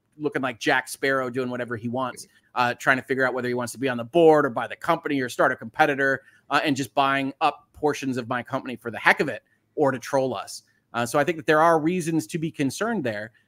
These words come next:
But I agree with you, Kurt, that this language overall is good for them to say, "Look, our five percent doesn't mean anything," but it's also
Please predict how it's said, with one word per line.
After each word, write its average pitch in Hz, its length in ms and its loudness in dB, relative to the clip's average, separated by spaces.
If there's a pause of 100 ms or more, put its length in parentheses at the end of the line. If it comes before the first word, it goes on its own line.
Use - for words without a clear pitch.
(120)
But 147 180 4
I 160 80 8
agree 180 200 4
with 175 140 2
you, 233 260 4
Kurt, - 500 -2 (320)
that 165 180 2
this 180 160 2
language 269 360 2
overall 175 600 4
is 262 140 -2
good 294 400 2 (260)
for 240 160 0
them 277 420 4
to - 80 -14
say, 175 140 0
"Look, 247 320 0
our 151 140 2
five 180 220 4
percent 175 260 -4
doesn't 147 240 -4
mean 143 200 2
anything," 196 540 -4 (380)
but 180 140 2
it's 180 120 -2
also 208 400 -2